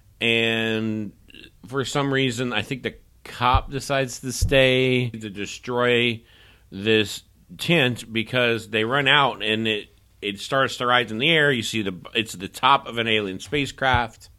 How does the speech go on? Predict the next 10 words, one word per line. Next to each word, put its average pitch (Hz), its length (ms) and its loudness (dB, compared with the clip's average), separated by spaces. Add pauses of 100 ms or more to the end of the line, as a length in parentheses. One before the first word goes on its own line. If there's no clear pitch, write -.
(760)
I 131 160 6
wish 156 280 2
I 156 120 8
would 135 120 6
remember 139 600 12
<laughs> - 0 -
why. 175 640 10 (340)
I 196 100 12
don't 196 340 8
remember. 208 880 4